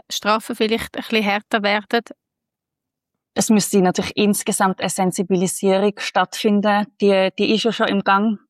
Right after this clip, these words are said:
Speaker 2: Seit der, also in den letzten Jahrzehnten ist da schon einiges gegangen, aber noch mehr das Verständnis dafür, dass es sich bei Tieren um empfindsame Wesen handelt mit eigenen Bedürfnissen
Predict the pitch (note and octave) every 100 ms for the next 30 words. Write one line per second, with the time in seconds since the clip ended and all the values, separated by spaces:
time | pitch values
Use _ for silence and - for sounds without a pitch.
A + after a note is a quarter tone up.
0 | _ - - G3+ F#3+ F#3 G#3 G3 F#3 F#3+
1 | F#3 - F3+ F3 - F3+ F3+ F#3 - F#3
2 | - F3+ F3+ F3+ - G#3+ G#3 G#3 - F#3
3 | F#3 F3+ _ - - _ _ _ - G#3
4 | G3+ G3+ G3+ G#3 G#3+ - - G#3+ G#3 F#3+
5 | G3+ G3+ G#3 - G3+ F#3+ F#3 F#3 F#3 -
6 | F#3+ - - F#3+ - G3+ G3 F#3+ F#3 F3+
7 | F3 F3+ - F#3+ F3+ F#3+ F3+ F3+ F3+ F3
8 | G3 A#3 G3+ F#3 F#3+ F#3 F3+ - F3+ F3
9 | F3+ F#3+ - F#3 F#3+ - A3 G#3 -